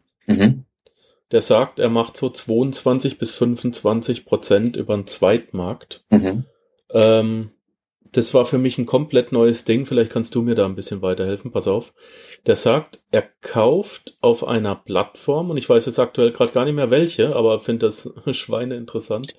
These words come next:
Speaker 1: <laughs>
Speaker 2: Äh, er kauft ausgefallene Kredite
Speaker 1: Mhm.
Speaker 2: zu einem Bruchteil dessen. Also ich sag mal,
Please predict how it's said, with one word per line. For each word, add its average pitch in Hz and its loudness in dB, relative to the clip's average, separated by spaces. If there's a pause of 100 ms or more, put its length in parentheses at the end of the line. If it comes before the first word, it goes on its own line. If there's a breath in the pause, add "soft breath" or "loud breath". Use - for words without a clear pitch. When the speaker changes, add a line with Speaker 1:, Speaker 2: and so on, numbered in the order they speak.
(140 loud breath)
Speaker 1:
<laughs> - -4
Speaker 2:
Äh, 113 4 (520)
er 110 2
kauft 131 -2 (100)
ausgefallene 113 0
Kredite 151 -4 (140)
Speaker 1:
Mhm. 123 0 (260)
Speaker 2:
zu - -2
einem 110 0
Bruchteil 127 -2 (440)
dessen. 151 0
Also 113 -2
ich 110 -2
sag 113 0
mal, 110 -2